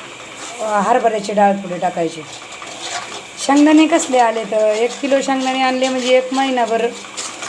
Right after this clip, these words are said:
गेलेच पाहिजेत. आता चार किलो महिनाभर जाईनात. माझीच गत सांगते, दुसऱ्याची सांगण्यापेक्षा चार किलो जात नाही महिनाभर. आता टाकून देऊ ह्याच्यात वांगे.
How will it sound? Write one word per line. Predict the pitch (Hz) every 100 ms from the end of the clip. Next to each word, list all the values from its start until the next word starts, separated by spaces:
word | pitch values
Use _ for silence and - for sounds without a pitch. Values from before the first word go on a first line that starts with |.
| - 196
गेलेच | 285 277 254
पाहिजेत. | 214 240 208 208
आता | 202 214
चार | 233 269 262
किलो | 269 262
महिनाभर | 262 262 226 208
जाईनात. | 208 202 202 196 196 202 - - - -
माझीच | 247 262 277 240
गत | 254 -
सांगते, | 226 220 202
दुसऱ्याची | 208 240 220 202
सांगण्यापेक्षा | 220 208 202 196 202 - 185 - - - - - - - -
चार | 240 240
किलो | 247 247
जात | 247 233
नाही | 226 220 - 190
महिनाभर. | 196 185 175 170 - - - - - - - - 196
आता | 202
टाकून | 220 226 226 214
देऊ | 220
ह्याच्यात | 202 202 220
वांगे. | 240 220 202